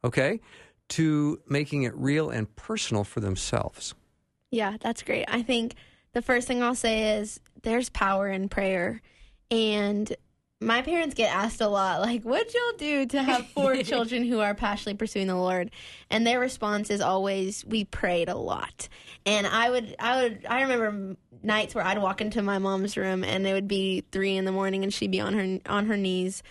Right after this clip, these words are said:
Speaker 2: interceding for us as, as her children. And I,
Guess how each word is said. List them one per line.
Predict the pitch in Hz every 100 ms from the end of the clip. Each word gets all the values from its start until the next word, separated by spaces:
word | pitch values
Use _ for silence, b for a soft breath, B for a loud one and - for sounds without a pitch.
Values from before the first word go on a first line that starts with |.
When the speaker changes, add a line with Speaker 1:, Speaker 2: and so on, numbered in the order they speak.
| B B -
Speaker 2:
interceding | 214 208 214 208 190
for | 196 -
us | 185 196
as, | 226 196 - B B
as | 220 220
her | 220
children. | 208 214 185 202 190
And | 190
I, | 185 190 190 185